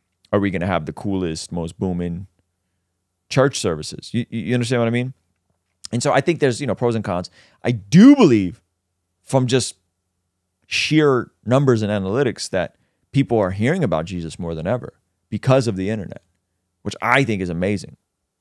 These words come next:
Because of the internet, it's way more people engaging in content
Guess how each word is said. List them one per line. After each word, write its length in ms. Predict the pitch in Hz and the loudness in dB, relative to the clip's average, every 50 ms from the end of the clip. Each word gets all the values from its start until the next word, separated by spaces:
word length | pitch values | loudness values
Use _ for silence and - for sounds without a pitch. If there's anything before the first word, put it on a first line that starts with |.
| _ _ _ _ _ | _ _ _ _ _
Because 380 | 110 107 - - 139 156 170 | -10 -8 0 4 6 6 6
of 80 | 165 147 | 6 4
the 80 | 123 107 | 4 2
internet, 260 | 98 92 92 85 - | 2 0 -4 -6 -8
it's 140 | - - - | -10 -6 -2
way 100 | 107 110 | 0 0
more 160 | 107 98 - | 2 0 0
people 340 | - 92 80 82 82 - - _ _ _ _ _ _ _ _ | -2 -6 -8 -8 -10 -12 -14 _ _ _ _ _ _ _ _
engaging 720 | 117 113 107 87 104 104 110 123 110 101 107 98 90 85 - | 0 0 2 2 4 4 4 4 2 0 -2 -2 -2 -4 -6
in 160 | - 90 90 | -8 -10 -10
content 520 | - - 98 85 85 82 - 76 71 - | -8 -6 -6 -6 -6 -6 -8 -10 -12 -12